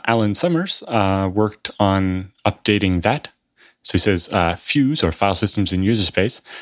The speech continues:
allows a user space program to implement a file system. It is widely used to support out-of-tree file systems like N T F S, as well as exotic pseudo file systems like S S H F S." FreeBSD's Fuse driver was,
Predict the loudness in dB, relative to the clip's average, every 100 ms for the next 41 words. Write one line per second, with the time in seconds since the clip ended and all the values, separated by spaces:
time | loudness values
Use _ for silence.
0 | -6 0 2 2 2 0 0 0 -2 0
1 | 0 2 0 0 0 0 2 0 -2 -6
2 | 0 0 0 0 0 2 0 -2 -8 -2
3 | 0 2 2 2 2 2 2 -2 -4 -2
4 | 0 0 -2 0 0 2 0 0 0 0
5 | 2 2 2 0 0 0 0 -2 -2 -2
6 | 0 0 2 0 0 -6 -14 -14 -2 0
7 | 2 2 0 0 0 0 0 0 0 0
8 | 0 0 0 -2 -2 -2 0 -2 0 -2
9 | 0 0 0 -2 -6 -4 -4 -4 _ _
10 | -20 _ _ -20 -6 0 2 2 2 0
11 | 2 0 2 0 2 0 -2 0 0 2
12 | -2